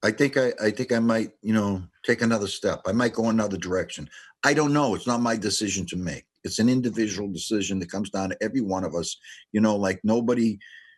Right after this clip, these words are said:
nobody forced me to go anyplace. Nobody forced me to change. Nobody forced me to change my opinion around,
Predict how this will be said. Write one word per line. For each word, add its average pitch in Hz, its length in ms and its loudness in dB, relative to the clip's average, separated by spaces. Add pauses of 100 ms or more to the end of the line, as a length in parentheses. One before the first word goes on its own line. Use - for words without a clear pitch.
(160)
nobody 131 360 4
forced 107 420 0
me 98 140 2
to 82 80 0
go 80 200 0
anyplace. - 480 -6
Nobody 147 260 2
forced 123 460 0
me 95 120 -2
to - 60 -12
change. - 440 -12
Nobody 120 300 4
forced 131 380 0
me 135 100 0
to 123 100 -2
change 123 400 0
my 117 140 2
opinion 110 560 0
around, 107 360 0